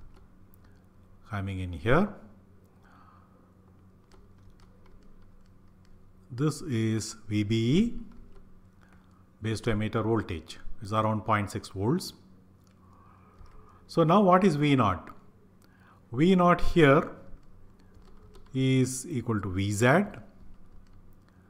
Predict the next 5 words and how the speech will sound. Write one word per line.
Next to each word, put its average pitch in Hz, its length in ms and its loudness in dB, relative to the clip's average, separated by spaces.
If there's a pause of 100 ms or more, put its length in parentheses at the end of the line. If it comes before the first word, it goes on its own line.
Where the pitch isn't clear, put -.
(1120)
plus 110 280 0
I 107 200 -2
Z 104 240 -2
R 98 200 0
Z. 131 260 0